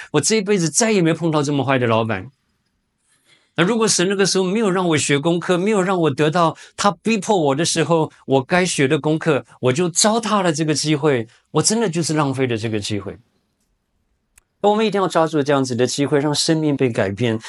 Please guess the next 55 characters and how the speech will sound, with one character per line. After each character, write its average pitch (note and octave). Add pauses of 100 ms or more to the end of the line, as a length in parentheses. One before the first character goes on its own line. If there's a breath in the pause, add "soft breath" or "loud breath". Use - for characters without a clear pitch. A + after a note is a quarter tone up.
(120)
让 G3
我 E3
们 D#3
跟 E3+
神 A#2
的 F#3
关 G3
系 G3
被 D#3+
改 G#2+
变。 G#2+ (240 loud breath)
那 C#3+
这 G3
叫 F3
做 D#3
第 F#3+ (100)
一 G#3
手 B2
的 A2
认 A#2+
识 -
神。 G2+ (1400)
啊， G#2+
所 F#3+
以 F#3+
约 G#3
伯 C3+
他 -
是 E3+
一 E3
个 E3
非 A3
常 F3+
敬 E3+
畏 D#3
神 A#2
的 C3+
人， A#2+
他 F#3
其 F#3
实 F3
对 E3
神 C#3
的 D#3
认 D#3+
识、 C#3
对 D#3+
神 B2+
的 C3+
爱、 C#3 (220 loud breath)
对 F3
神 C#3
的 D#3+
敬 D3+
畏， B2